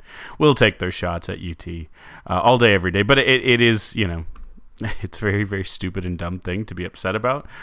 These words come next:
Uh, it's funny. I think s-, I've seen some of our own fans being upset about it. I don't understand. Um, it's a depth chart,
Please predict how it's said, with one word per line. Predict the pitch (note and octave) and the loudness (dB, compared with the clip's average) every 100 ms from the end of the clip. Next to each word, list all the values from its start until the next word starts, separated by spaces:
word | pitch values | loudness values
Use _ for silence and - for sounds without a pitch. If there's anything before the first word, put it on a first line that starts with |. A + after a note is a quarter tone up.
| - - | -14 -4
Uh, | G2+ | -2
it's | G2 | 0
funny. | - E3 G#2+ A#2+ | 2 4 2 -4
I | G2 | -6
think | G2+ | -6
s-, | - | -6
I've | A2 A2 | -6 -4
seen | G2 | -4
some | F#2+ F#2 | -4 -6
of | F2 F#2 - | -6 -10 -10
our | F2+ F2 | -8 -8
own | F2+ | -10
fans | - F2+ F2+ | -10 -12 -12
being | F#2 F2 | -12 -14
upset | F2 - F2 | -14 -12 -10
about | F2+ F#2 | -8 -6
it. | G2 | -4
I | F#2+ | -4
don't | E2+ | -4
understand. | E2+ F2+ - F2+ F2+ F2+ - | -10 -10 -10 -8 -6 -8 -6
Um, | F#2 F2 F2 E2+ - | -2 -2 -2 -6 -8
it's | B2 A2+ | -8 -6
a | |
depth | F#2 E2+ | -4 -4
chart, | - F#2 F#2 | 0 0 0